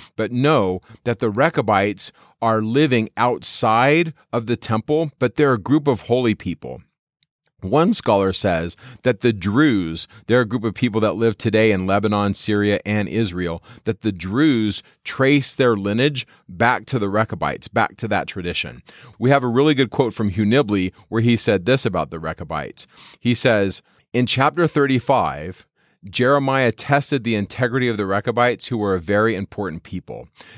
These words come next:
Jeremiah thirty-five tells us how he dealt with them. They come out earlier in the history of Israel. This tells us that he set them up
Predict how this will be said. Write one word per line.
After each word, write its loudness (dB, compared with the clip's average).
Jeremiah 4
thirty-five 2
tells 2
us 0
how 2
he 0
dealt 0
with -10
them. -14
They 2
come 0
out 4
earlier 2
in -2
the -2
history -2
of -8
Israel. -10
This 0
tells 0
us 0
that 0
he 0
set -2
them 2
up -2